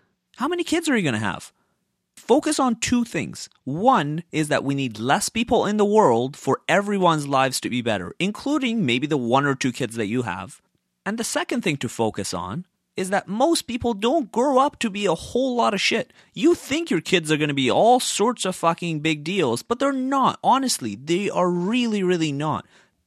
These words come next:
There's a very small amount of the population that will grow up to be anything. Seriously. On that note,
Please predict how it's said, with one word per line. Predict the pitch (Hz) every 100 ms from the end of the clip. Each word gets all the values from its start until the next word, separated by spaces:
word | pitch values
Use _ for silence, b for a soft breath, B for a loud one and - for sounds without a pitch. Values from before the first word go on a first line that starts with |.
| _ _ _
There's | 143 156 147
a |
very | 131 139 175 185
small | - - 143 143 175 214
amount | 202 196
of | 190
the | 180
population | 175 - 165 196 240 147 135 135
that | 156 -
will | 185 175
grow | 202 214
up | 220
to | 226
be | 226 233
anything. | 311 285 - 58 - _ _ _ _ _ _ _
Seriously. | - 403 370 - 90 - _ _ _ _ _ _ _
On | 147 160
that | 196
note, | 139 120 113